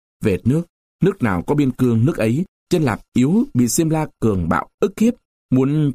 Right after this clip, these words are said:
chiếm đất làm phiên trấn để quấy nhiễu ta. Họ sợ bọn Xiêm mới nhờ ta, vậy họ tin ta tốt hơn Xiêm. Ta tỏ rõ cho họ lòng tốt thật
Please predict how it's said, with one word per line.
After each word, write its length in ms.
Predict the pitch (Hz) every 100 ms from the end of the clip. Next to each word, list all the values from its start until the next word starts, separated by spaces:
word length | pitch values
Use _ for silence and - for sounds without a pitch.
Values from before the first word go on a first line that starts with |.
| -
chiếm 400 | - 127 170 -
đất 220 | 196 -
làm 220 | 110 92 76 -
phiên 180 | 143 123
trấn 240 | 117 170 - _
để 140 | 120 113 -
quấy 180 | 123
nhiễu 220 | 175 127 -
ta. 260 | 135 127 - _
Họ 120 | 127 120
sợ 220 | 131 120
bọn 280 | 123 113 117
Xiêm 320 | - 165 165 - -
mới 460 | 120 117 147 220 -
nhờ 240 | 110 95 -
ta, 240 | 104 104 - _ _
vậy 100 | 113 101
họ 180 | 104 82 -
tin 180 | 139 127
ta 300 | 120 113 107 -
tốt 160 | 180
hơn 120 | 135 113
Xiêm. 260 | - 107 98 _ _ -
Ta 80 | 170
tỏ 160 | - 92
rõ 340 | 87 101 160 208
cho 100 | 185
họ 260 | 139 101 - -
lòng 240 | 101 87 -
tốt 100 | 220
thật 140 | -